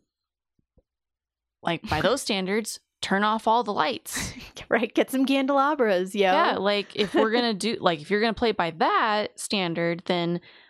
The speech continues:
Speaker 1: I should be able to have kind of, like, you could, you could have a deadbolt, but, like, I can unlock it.
Speaker 2: Mm-hmm.
Speaker 1: So I can still get out of this house.
Speaker 2: Yep.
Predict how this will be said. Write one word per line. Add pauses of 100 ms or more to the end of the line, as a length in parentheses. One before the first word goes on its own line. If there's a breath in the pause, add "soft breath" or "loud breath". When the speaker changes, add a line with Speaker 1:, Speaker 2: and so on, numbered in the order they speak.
(160 loud breath)
Speaker 1:
I
should
be
able
to
have (200)
kind
of, (420)
like, (260)
you
could, (140)
you
could
have
a
deadbolt,
but,
like,
I
can
unlock
it.
Speaker 2:
Mm-hmm.
Speaker 1:
So
I
can
still
get
out
of
this
house. (320 loud breath)
Speaker 2:
Yep.